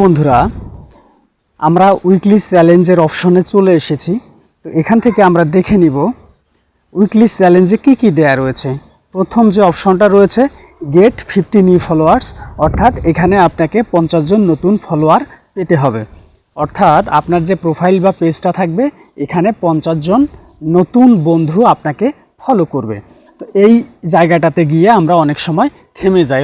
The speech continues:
অর্থাৎ অনেকের চল্লিশ, একচল্লিশ, বিয়াল্লিশ, এমনকি আমার ঊনপঞ্চাশ জন হয়েও পঞ্চাশ জন পূর্ণ হয় নাই। তো এক্ষেত্রে যে টিপসটা আমরা গ্রহণ করতে পারি, তা হচ্ছে নতুন লাইভগুলোতে অংশগ্রহণ করা, নতুনদের পোস্টে কমেন্ট করা, সর্বোপরি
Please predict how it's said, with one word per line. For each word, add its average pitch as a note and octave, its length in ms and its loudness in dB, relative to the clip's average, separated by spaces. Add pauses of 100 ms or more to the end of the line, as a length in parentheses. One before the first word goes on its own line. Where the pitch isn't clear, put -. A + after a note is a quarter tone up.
অর্থাৎ A3 240 -2 (400)
অনেকের F#3 320 -2 (120)
চল্লিশ, F3 340 0 (120)
একচল্লিশ, E3+ 360 -4 (100)
বিয়াল্লিশ, E3 360 0 (120)
এমনকি F3 260 -2 (140)
আমার F3 280 -2
ঊনপঞ্চাশ F3+ 560 -2
জন F#3+ 120 0 (100)
হয়েও F3+ 240 0 (360)
পঞ্চাশ E3 380 -4
জন F3+ 100 -2 (100)
পূর্ণ D#3+ 220 -2 (160)
হয় F3 240 0
নাই। A2+ 120 -8 (420)
তো - 40 -8 (140)
এক্ষেত্রে A#3+ 420 0
যে A3 80 4 (100)
টিপসটা G3+ 420 -2 (100)
আমরা D#3+ 200 0 (560)
গ্রহণ F3 340 2
করতে E3 280 -4
পারি, C#3+ 180 -2 (440)
তা E3 60 -2 (120)
হচ্ছে G#3+ 260 -2 (640)
নতুন F3+ 220 2 (120)
লাইভগুলোতে E3 540 0
অংশগ্রহণ F#3 520 -2
করা, G3+ 160 0 (420)
নতুনদের F3 480 -2
পোস্টে D#3+ 300 -6 (100)
কমেন্ট D#3+ 380 0 (120)
করা, F#3 160 2 (500)
সর্বোপরি F3+ 500 2